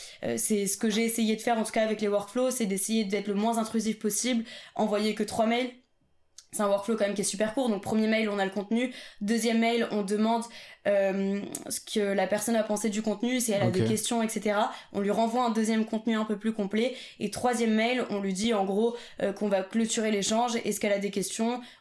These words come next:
Speaker 1: On lui offre un contenu et après on lui propose de tester la plateforme.
Speaker 2: Ok,
Speaker 1: Mais, euh,
Speaker 2: d'accord.
Speaker 1: c'est, c'est vraiment pas commercial.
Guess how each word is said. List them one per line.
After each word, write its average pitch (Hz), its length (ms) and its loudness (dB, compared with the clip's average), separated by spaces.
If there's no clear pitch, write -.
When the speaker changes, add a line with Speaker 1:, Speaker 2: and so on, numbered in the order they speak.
Speaker 1:
On 208 80 0
lui 196 160 0
offre 220 300 0
un 202 60 -2
contenu 214 420 0
et 220 180 0
après 185 200 -2
on - 20 2
lui 202 100 -2
propose 202 280 -2
de 208 40 0
tester 202 280 -2
la 202 100 0
plateforme. 196 300 -2
Speaker 2:
Ok, - 440 -6
Speaker 1:
Mais, 214 220 4
euh, 202 100 2
Speaker 2:
d'accord. 185 160 -2
Speaker 1:
c'est, 190 300 2
c'est - 180 -8
vraiment 196 240 -4
pas 196 120 -2
commercial. 190 340 -8